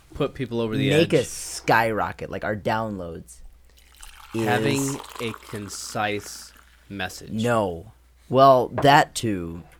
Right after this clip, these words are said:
Speaker 1: Consistent
Speaker 2: But
Speaker 1: message.
Speaker 2: a consistent message, but also a new theme song, a new, new intro music.
Speaker 1: No.
Speaker 2: I think
Speaker 1: I know
Speaker 2: this is the
Speaker 1: the heart and
Speaker 2: time.
Speaker 1: soul of our audience,
Speaker 2: This
Speaker 1: and
Speaker 2: is
Speaker 1: they
Speaker 2: the
Speaker 1: do not
Speaker 2: time.
Speaker 1: want new, new music.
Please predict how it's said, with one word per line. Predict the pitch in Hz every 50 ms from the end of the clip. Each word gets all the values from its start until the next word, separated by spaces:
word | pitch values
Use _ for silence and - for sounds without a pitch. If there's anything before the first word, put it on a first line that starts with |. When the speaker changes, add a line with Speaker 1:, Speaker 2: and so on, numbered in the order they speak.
| _ _ _ _ _ - _ _ -
Speaker 1:
Consistent | - 143 107 135 131 147 - - 110 92 -
Speaker 2:
But | -
Speaker 1:
message. | 82 98 - - - - - - - -
Speaker 2:
a | - 123
consistent | - 139 127 - 180 185 - 208 175
message, | 165 156 143 - - 135 127 120 101 95 - - - - - - - - - - - - - - - - - - - - - - - - - - - - - - - -
but | - 131 123 -
also | - 120 131 139 127 - - 151 139 139 135 135 139 143 131 - - - - - - - - - _ - - - - _ _ _ _ _ _ -
a | 120 110
new | 104 101 101 104 107 110 120 123 127 131 127 127 127 120 - _ _ _ _ _ _ _ _ _ _ -
theme | - - - 110 101 101 95 87
song, | - - 80 78 76 60 - -
a | -
new, | 98 104 117 131 139 139 - -
new | 127 131 139 143 110
intro | 123 117 107 - 113 107
music. | 101 95 87 80 87 - - - - - _ _ _ _ - -
Speaker 1:
No. | 202 180 170 139 120 104 101 -
Speaker 2:
I | 113 127 143
think | - - 156 143 170
Speaker 1:
I | 202 233 254 247
know | 214 196 196 185 175 160 156
Speaker 2:
this | 160 175 - 240
is | 220 175 151 -
the | - 143 123
Speaker 1:
the | 165 151
heart | 139 - 160 165 170 160 131
and | 165 156 147
Speaker 2:
time. |
Speaker 1:
soul | - 101 - 156 139 135 139 131 117
of | - 110 113
our | 117 120 117 113 - -
audience, | 101 104 110 113 117 117 -
Speaker 2:
This | 143 156 160 151 -
Speaker 1:
and | 156 156
Speaker 2:
is | 151
Speaker 1:
they | 156 196 208
Speaker 2:
the | 214 214
Speaker 1:
do | 196 185
not | 185 185 180 -
Speaker 2:
time. | 147 139
Speaker 1:
want | 156 160 151 143 - -
new, | 123 127 127 120 - 120
new | - 123 131 123
music. | 117 120 127 120 98 98 82 - - -